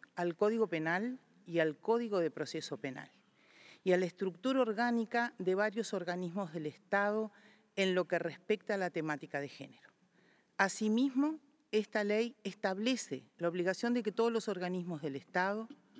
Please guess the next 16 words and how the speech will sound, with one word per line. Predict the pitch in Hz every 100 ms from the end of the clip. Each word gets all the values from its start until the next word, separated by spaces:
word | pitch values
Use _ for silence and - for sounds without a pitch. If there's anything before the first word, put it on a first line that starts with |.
| - - _ _
cuenten | - 220 214 175 147 143
con | - 165 170
unidades | 175 175 202 220 226 -
especializadas | 185 - 160 180 151 151 180 170 170 160
en | 139
género | - 190 196 208 233 - - - _ _
que | -
deberán | 185 180 185 233 240
depender | 226 190 180 185 185
de | 185
los | 170 160 196
ámbitos | 190 196 190 - 208 - - _ -
de | 170
mayor | 170 160 196 180
jerarquía | - 170 156 143 175
institucional, | 165 147 151 143 135 151 147 131